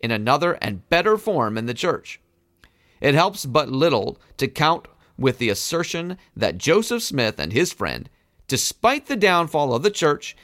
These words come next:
and the corruption of baptism among, among the so-called Christians, were nevertheless properly baptized, namely either by an angel or by an angel's decree.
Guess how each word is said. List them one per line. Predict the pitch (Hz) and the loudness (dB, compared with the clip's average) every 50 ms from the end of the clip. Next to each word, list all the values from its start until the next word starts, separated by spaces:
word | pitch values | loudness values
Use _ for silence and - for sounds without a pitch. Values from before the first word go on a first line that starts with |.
| _ _ - | _ _ -6
and | - 110 104 | -6 -4 -4
the | 104 | -6
corruption | - - 85 80 107 170 180 - - 208 208 214 | -6 -6 -2 2 2 2 2 0 -4 -4 -4 -4
of | 220 190 147 | -4 -2 0
baptism | 160 135 - - - - 95 92 101 104 101 | 0 0 0 -2 -6 -8 -6 -6 -6 -6 -6
among, | 95 101 104 107 | -4 -4 -4 -4
among | 101 104 107 120 135 139 135 | -2 -2 -2 -2 -2 -2 -2
the | 107 98 | -4 -4
so-called | - - - 135 156 170 - - 135 135 147 147 139 - | -2 -2 0 0 0 -2 -2 0 0 0 0 -2 -6 -2
Christians, | - 156 143 - - - 78 82 85 101 - - _ _ _ _ _ _ _ _ - | -2 -2 -2 -2 -4 -10 -12 -12 -12 -12 -14 -16 _ _ _ _ _ _ _ _ -4
were | 120 117 113 | -2 0 2
nevertheless | 117 135 165 185 170 175 135 120 104 98 92 104 - - | 4 4 2 4 2 2 0 2 2 2 2 0 0 -4
properly | - _ - - 127 127 127 - 135 139 143 | -10 _ 0 4 4 4 4 2 0 0 2
baptized, | 143 165 170 170 165 - - 95 82 78 85 - - - - _ _ _ _ _ _ _ _ _ _ _ - _ - | 2 2 2 2 0 -2 -2 -2 -2 -2 -4 -8 -12 -18 -20 _ _ _ _ _ _ _ _ _ _ _ -20 _ -4
namely | 135 143 143 156 160 165 185 180 | 0 2 2 4 2 2 0 0
either | - 135 123 123 127 | 0 2 2 2 2
by | 113 104 110 107 | 2 2 0 0
an | 104 101 - | -2 -4 -2
angel | - 147 180 190 175 180 202 196 208 - - - _ _ | -2 0 0 2 2 2 2 2 0 -2 -10 -20 _ _
or | - - 117 | -2 -2 0
by | 98 117 113 110 | 2 2 2 2
an | 107 98 - | 0 -4 -4
angel's | - 139 175 185 170 185 175 151 | -2 -2 0 0 0 0 0 0
decree. | 117 143 131 - - 151 120 - - - | -2 -4 -4 -4 -4 -4 -4 -4 -6 -10